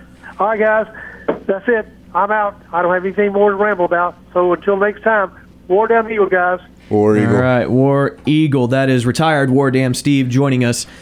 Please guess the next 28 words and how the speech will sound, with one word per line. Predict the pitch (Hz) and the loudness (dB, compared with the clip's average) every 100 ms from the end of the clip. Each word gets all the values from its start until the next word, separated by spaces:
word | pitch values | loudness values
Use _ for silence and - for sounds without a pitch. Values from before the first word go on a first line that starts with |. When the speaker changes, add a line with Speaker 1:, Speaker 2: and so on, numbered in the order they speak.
| - - | -16 -4
Speaker 3:
on | 131 127 | -2 0
the | 127 | 0
Auburn | - 127 123 120 | 0 0 2 0
Bank | 120 120 120 | 0 -2 -4
phone | - 135 123 | -2 0 0
line. | 117 110 | 0 0
A | 110 131 | -2 -2
little | 156 190 196 | 0 0 0
bit | 190 | 0
of | 170 127 | 0 0
branky-, | 143 165 180 175 165 | 0 0 0 -2 -2
breaking | 139 165 170 151 | 0 0 0 2
news | 151 175 170 | 2 2 0
here | 156 143 131 - - - | 0 0 0 -4 -20 -6
as | 135 127 | -2 2
we | 135 | 2
head | 147 151 | 2 2
into | 139 131 139 | 0 0 0
the | 127 135 | 0 0
end | 156 151 | 0 0
of | - 143 131 | 0 -2 -2
the | |
first | 123 143 131 143 | -2 -2 -2 0
hour. | 139 127 120 - - - | 2 2 0 -4 -18 -4
Quarterback | 180 180 190 - | -2 0 -2 -2
T | - 214 | 0 2
J | 190 202 | 2 0
Finley | 160 - 196 185 139 123 120 | -2 -2 0 2 2 0 -2